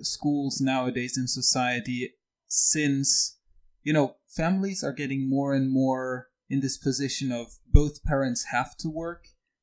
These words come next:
parents don't have much time for kids anymore, and I think in Sweden it's like this, that from the age of one, each, every kid has a place in a kindergarten or something like this. In Germany, I think they want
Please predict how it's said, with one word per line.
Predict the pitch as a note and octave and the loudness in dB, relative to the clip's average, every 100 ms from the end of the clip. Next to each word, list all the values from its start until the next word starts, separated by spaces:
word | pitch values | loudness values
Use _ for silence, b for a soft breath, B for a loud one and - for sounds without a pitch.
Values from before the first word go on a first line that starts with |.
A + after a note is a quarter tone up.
| - | 6
parents | C#3 C3+ - | 6 6 -2
don't | C#3+ C3+ | 0 0
have | B2+ C3+ C3 | 0 -2 0
much | C3+ A#2+ - | -2 -4 -4
time | D3 C3 C3+ | 0 0 0
for | D3 | -4
kids | C#3 D3 C3+ C#3+ | -2 0 0 2
anymore, | C#3 C#3 C#3 D3 C#3 | 2 2 2 2 2
and | A#2+ A#2+ A2+ _ _ | 2 -2 -4 _ _
I | C3+ | -4
think | F3 F#3 | -2 0
in | |
Sweden | F3 F3 E3+ E3 | -2 -4 -6 -6
it's | D#3+ - | -4 -4
like | D3 | -4
this, | D3+ C#3+ - | -4 -4 -4
that | B2+ | -6
from | - B2+ B2+ | -10 -12 -8
the | B2+ | -6
age | B2+ A#2+ | -4 -6
of | A2+ _ | -12 _
one, | A2 A#2 F#3+ A3 _ _ _ _ | -8 -4 -4 -4 _ _ _ _
each, | E3+ E3 - C#3+ | -16 -14 -6 -4
every | D3+ D#3+ | -4 -6
kid | - - D3 C#3 D3 - C3+ | -10 -6 -4 -6 -8 -8 -6
has | C3+ - | -4 -6
a | - | -10
place | C#3 C#3 D3 - - - | -12 -8 -8 -6 -6 -6
in | D3+ C#3+ | -4 -2
a | C#3 C3+ - | -2 -6 -6
kindergarten | D3+ D3 C#3+ C#3+ D3 D3 | -6 -4 -6 -6 -6 -6
or | D3 | -8
something | - D3+ D3+ | -10 -8 -8
like | D3 D3 | -8 -8
this. | D#3 D#3 - b b b _ | -8 -4 -4 b b b _
In | B2+ | -12
Germany, | B2 C#3 C#3+ C#3+ C#3+ | -8 -8 -8 -6 -6
I | |
think | C3 C#3+ B2+ | -6 -8 -6
they | B2+ C3 B2 | -4 -4 -6
want | B2+ B2+ | -14 -16